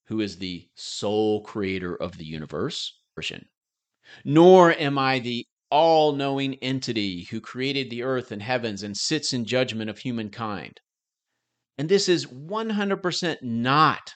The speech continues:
what Franco was saying. But what was Franco saying? Did I truly believe it at my core? Not like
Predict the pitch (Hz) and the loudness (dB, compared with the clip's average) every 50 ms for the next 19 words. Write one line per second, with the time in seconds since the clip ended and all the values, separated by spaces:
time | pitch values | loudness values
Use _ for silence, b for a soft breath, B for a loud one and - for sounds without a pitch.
0 | _ _ _ 110 117 117 - - 110 101 92 - - 90 82 85 92 98 120 123 | _ _ _ -6 -6 -6 -6 -6 -6 -6 -6 -6 -6 -8 -6 -6 -6 -8 -8 -8
1 | - - 180 190 165 90 - - - _ _ _ _ _ _ _ _ _ _ _ | -6 -6 -6 -6 -6 -8 -10 -14 -18 _ _ _ _ _ _ _ _ _ _ _
2 | _ _ _ _ _ _ _ _ _ b b b b b _ _ - 175 175 170 | _ _ _ _ _ _ _ _ _ b b b b b _ _ 2 4 4 4
3 | - _ b b b b b b _ - 104 151 220 214 - - _ _ 87 87 | 2 _ b b b b b b _ -6 -2 0 0 0 -2 -8 _ _ _ -10
4 | 123 185 208 190 - - - - 101 92 87 - 78 71 - - - 69 55 50 | -6 -4 -4 -4 -6 -8 -8 -8 -8 -8 -8 -10 -12 -12 -10 -10 -10 -12 -12 -14
5 | - - _ b b b b b b b b b _ _ _ _ _ _ _ _ | -16 -20 _ b b b b b b b b b _ _ _ _ _ _ _ _
6 | _ _ _ - 180 190 208 196 180 160 147 135 - - _ _ - - - - | _ _ _ -2 0 2 4 4 4 2 2 -2 -4 -10 _ _ -10 -10 -8 -10
7 | - 160 185 220 240 247 247 254 247 240 240 226 170 143 123 110 120 143 180 185 | -8 -4 -2 -2 0 0 0 -2 -2 -2 -4 -4 -2 -2 -2 0 0 -2 -2 0
8 | 202 220 214 185 - - _ _ _ _ _ _ 165 185 - _ - 143 135 127 | 0 -2 -2 -2 -6 -12 _ _ _ _ _ _ -10 -10 -10 _ -12 -10 -10 -10
9 | 110 - - - - - 120 131 160 196 226 254 277 285 262 - _ _ _ _ | -10 -12 -14 -14 -8 -6 -4 -2 -2 -2 -2 -4 -4 -6 -10 -14 _ _ _ _
10 | _ b b b b b b b b - 104 113 120 127 143 165 180 185 202 196 | _ b b b b b b b b -6 -4 -2 0 2 2 2 2 0 0 -4
11 | - - - _ _ - 107 110 120 123 123 135 131 - - | -8 -16 -20 _ _ -12 -6 -4 -2 0 0 -2 -4 -6 -14